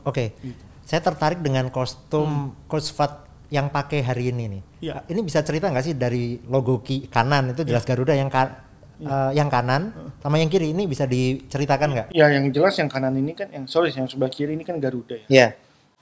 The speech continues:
Speaker 2: Ini ke Garuda ya, ya Garuda.
Speaker 1: Hmm.
Speaker 2: Terus juga di sebelah kiri ini adalah apparel-nya ya, Mios.
Speaker 1: Hmm,
Speaker 2: Iya.
Speaker 1: saya pikir tim dari
Speaker 2: Apa?
Speaker 1: tim dari Indonesia tuh punya logo sendiri atau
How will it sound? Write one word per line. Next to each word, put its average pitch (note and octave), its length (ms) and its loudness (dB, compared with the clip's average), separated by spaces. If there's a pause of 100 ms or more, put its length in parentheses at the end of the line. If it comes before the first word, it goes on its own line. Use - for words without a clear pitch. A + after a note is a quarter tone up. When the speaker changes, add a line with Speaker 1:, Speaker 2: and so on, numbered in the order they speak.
(180)
Speaker 2:
Ini B2+ 260 -2
ke C3 160 0
Garuda C3+ 720 2
ya, A#2+ 400 -4 (720)
ya C#3 240 2
Garuda. A#2+ 560 0
Speaker 1:
Hmm. C#3 320 2 (480)
Speaker 2:
Terus C#3 240 0
juga B2+ 240 -2
di B2 80 -8
sebelah C3 240 -2
kiri C#3+ 320 -4
ini C#3+ 80 -6
adalah B2 400 -8 (320)
apparel-nya C3+ 640 4
ya, B2 160 -2 (320)
Mios. A#2+ 400 -2 (300)
Speaker 1:
Hmm, D3+ 480 -2
Speaker 2:
Iya. C3 80 -4
Speaker 1:
saya C#3+ 80 2
pikir E3 320 -2 (320)
tim D#3+ 400 2
dari C#3+ 720 4
Speaker 2:
Apa? D#3+ 160 -12 (400)
Speaker 1:
tim D#3+ 200 4 (520)
dari C#3+ 320 4
Indonesia C#3+ 320 4
tuh D3+ 80 -4
punya D#3 240 0
logo C3+ 240 4
sendiri C3 240 2
atau C#3+ 480 0